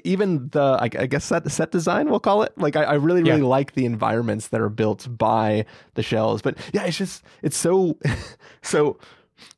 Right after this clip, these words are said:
Speaker 1: Marcel is a part of a community of shells, right? There's Marcel
Speaker 2: Mm-hmm.
Speaker 1: the shell with shoes on, and then a bunch of other shells with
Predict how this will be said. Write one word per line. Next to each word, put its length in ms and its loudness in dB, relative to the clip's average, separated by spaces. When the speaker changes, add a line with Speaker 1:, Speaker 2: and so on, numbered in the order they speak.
Speaker 1:
Marcel 680 0
is 120 -2
a 40 -4
part 220 0
of 100 0
a 40 -4
community 500 0
of 120 0
shells, 560 -6
right? 340 -2
There's 220 0
Marcel 300 0
Speaker 2:
Mm-hmm. 80 2
Speaker 1:
the 40 2
shell 240 0
with 120 0
shoes 200 0
on, 240 0
and 180 0
then 80 0
a 40 0
bunch 240 0
of 100 0
other 160 2
shells 460 0
with 200 -2